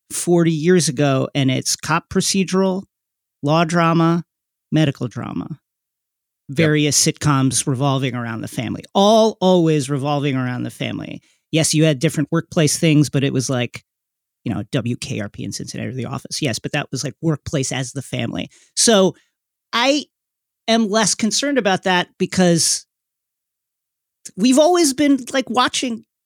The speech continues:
Speaker 1: shit that's the <laughs> same, that's very similar to all the other stuff that's out there. A-, and secondarily, like,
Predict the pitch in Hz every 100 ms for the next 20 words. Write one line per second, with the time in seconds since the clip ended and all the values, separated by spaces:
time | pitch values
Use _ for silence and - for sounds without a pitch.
0 | - - - 277 - 226 - 247 - 453
1 | 392 143 - 233 220 214 247 302 - 294
2 | 320 202 - - 233 202 185 - _ _
3 | - 226 254 269 262 - 254 226 - 269
4 | - 139 - _ _ _ - 214 220 240
5 | 302 285 285 285 269 220 202 196 -